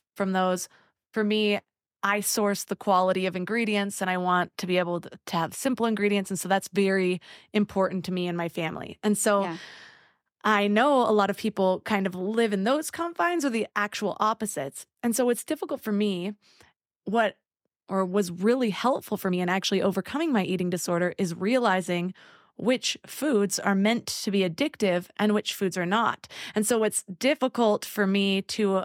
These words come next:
Speaker 1: sometimes understand when it's like the,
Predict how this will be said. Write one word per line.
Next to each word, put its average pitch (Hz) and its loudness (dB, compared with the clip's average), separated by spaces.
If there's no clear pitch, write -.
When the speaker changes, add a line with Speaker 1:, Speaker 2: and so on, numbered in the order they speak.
Speaker 1:
sometimes 226 0
understand 190 0
when 196 2
it's - -2
like 190 0
the, 175 2